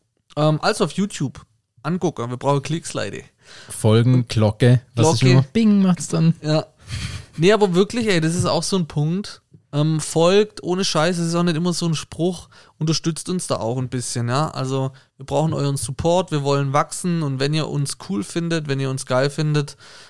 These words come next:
Speaker 1: dann, ähm, folgt, liked, kommt auch auf Instagram auf uns zu. Wir haben jetzt auch in letzter Zeit, hab ich, t-, tatsächlich ich natürlich mehr Zeit und auch mehr gemacht und ich versuch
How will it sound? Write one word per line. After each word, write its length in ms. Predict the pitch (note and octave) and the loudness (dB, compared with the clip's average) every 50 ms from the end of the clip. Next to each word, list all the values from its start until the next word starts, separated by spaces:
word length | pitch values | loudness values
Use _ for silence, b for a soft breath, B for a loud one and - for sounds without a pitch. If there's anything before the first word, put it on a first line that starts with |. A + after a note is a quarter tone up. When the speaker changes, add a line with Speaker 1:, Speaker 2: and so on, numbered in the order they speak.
| B B _ | B B _
Speaker 1:
dann, 380 | - C3+ C3 C3 C3+ C3+ C3 B2+ | 0 0 0 0 0 -4 -6 -6
ähm, 380 | C3+ C3 B2+ B2 B2 B2+ B2 - - _ - | -6 -6 -6 -4 -6 -6 -8 -10 -12 _ -14
folgt, 640 | - - - D3 E3 F3+ F#3 F3+ - - - - _ _ | -8 -2 2 2 4 2 2 -2 -6 -14 -20 -20 _ _
liked, 720 | - C#3 C3+ C3 C3+ C#3+ D3+ D#3+ D#3+ D3 _ - - - _ | -6 -2 0 2 2 2 0 -2 -4 -8 _ -16 -18 -16 _
kommt 240 | - - D3 D3 C#3+ | -8 -6 -6 -4 -4
auch 160 | - C#3+ - | -6 -8 -6
auf 440 | - - C3+ C3 C3+ C3+ - - - _ - _ _ | -4 -2 -2 -2 -2 -4 -8 -12 -16 _ -20 _ _
Instagram 640 | - C#3+ F3+ F#3 - - G#3 D#3+ D#3+ E3+ E3+ F3 | -6 -4 -2 -2 0 -2 -2 0 0 0 0 0
auf 160 | E3 E3 - | -2 -4 -4
uns 240 | - E3 D#3+ D3 - | -4 -4 -6 -6 -6
zu. 400 | - - F3 E3+ E3+ E3+ D3+ - - - _ _ _ | -6 -6 -4 -4 -2 -4 -4 -6 -10 -18 _ _ _
Wir 100 | C#3 C#3+ | -6 -2
haben 140 | D3 D3+ | -2 0
jetzt 200 | D3+ C#3+ C#3+ - | -2 -2 -4 -6
auch 180 | - C3 C3+ C#3 | -4 -2 0 0
in 140 | C#3+ C#3 C#3 | 0 0 0
letzter 340 | C#3 C3+ C#3+ C#3+ - D3 C#3+ | 0 -2 -2 -2 -6 -8 -4
Zeit, 300 | - D3 C#3+ D3 D#3+ D#3 | -2 0 2 2 2 0
hab 140 | D3+ C#3+ C#3 | 0 -2 -2
ich, 200 | C#3+ C#3+ - B B B B B B B B B B B _ _ _ _ _ _ - D#3 | -4 -4 -6 B B B B B B B B B B B _ _ _ _ _ _ -18 -14
t-, 120 | D3+ - D3 | -14 -10 -4
tatsächlich 500 | - D#3 C#3+ - D#3+ D3 D3+ C#3+ C#3+ C3+ | -4 -2 0 2 2 2 2 0 0 -2
ich 160 | G3 F#3 - | -2 -2 0
natürlich 440 | E3 D#3 D#3 D3+ - E3+ E3+ D#3+ - | 0 0 0 0 2 0 0 0 0
mehr 340 | D#3 D3+ D3 D3 D3 C#3 D3 | 2 2 2 2 2 0 -2
Zeit 460 | - - C#3 C#3+ E3 G3 G#3+ G#3 - _ _ _ _ _ _ | 0 2 4 4 4 4 2 0 -6 _ _ _ _ _ _
und 220 | E3 D3+ D3+ - | -6 -6 -4 -2
auch 160 | - D#3 D3 | -2 -2 2
mehr 160 | D3+ D3 C#3+ | 2 2 2
gemacht 480 | C3+ C3+ C3 B2 C3 E3+ G3+ - - - | 2 0 0 2 2 0 0 -2 -8 -10
und 320 | - D#3+ D#3 D3+ D3 - | -10 -8 -8 -8 -10 -12
ich 160 | - - D3+ - | -16 -16 -14 -12
versuch 360 | - - C#3+ C#3 E3 D#3+ | -8 -8 -6 -4 -6 -6